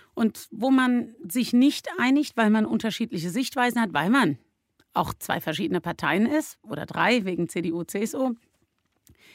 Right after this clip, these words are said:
das muss man unterscheiden. Die aller, allergrößte Mehrheit, ähm, unserer Arbeit, die geht ja reibungslos. Von der erfährt man ja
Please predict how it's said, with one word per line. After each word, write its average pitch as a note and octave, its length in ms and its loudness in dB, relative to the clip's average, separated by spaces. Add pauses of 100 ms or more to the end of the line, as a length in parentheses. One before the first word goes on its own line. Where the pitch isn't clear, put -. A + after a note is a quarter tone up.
(120)
das G#3+ 140 0
muss B3 140 0
man A#3+ 160 -2
unterscheiden. A3 600 -2 (400)
Die G3+ 160 -2 (140)
aller, C4+ 280 -2
allergrößte A#3 580 0
Mehrheit, F#3 560 -2 (600)
ähm, G3 200 -2
unserer A#3 380 0
Arbeit, F#3 440 -2 (120)
die F#3 100 -6
geht - 180 -6
ja F#3+ 100 -4
reibungslos. E3+ 760 -2
Von F3+ 180 -2
der F3 220 0
erfährt - 640 -4
man G#3+ 220 4
ja E3+ 440 2